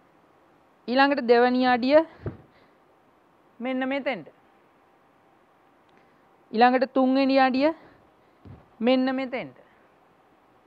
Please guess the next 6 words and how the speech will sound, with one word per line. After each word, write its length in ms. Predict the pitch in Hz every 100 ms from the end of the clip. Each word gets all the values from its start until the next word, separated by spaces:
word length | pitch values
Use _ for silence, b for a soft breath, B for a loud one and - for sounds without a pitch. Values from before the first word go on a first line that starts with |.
| _ _ _ _ -
ඊළඟට 380 | 214 214 214 208 214 208 _ -
හතරවෙනි 680 | - 254 254 277 262 240 226
අඩිය 400 | 202 190 196 185 - _ - - -
මෙන්න 400 | 180 190 180 175
මෙතෙන්ට. 360 | 151 - 117 _ _ _ _ _ _ _ _ _
බලන්න, 400 | 175 180 175 170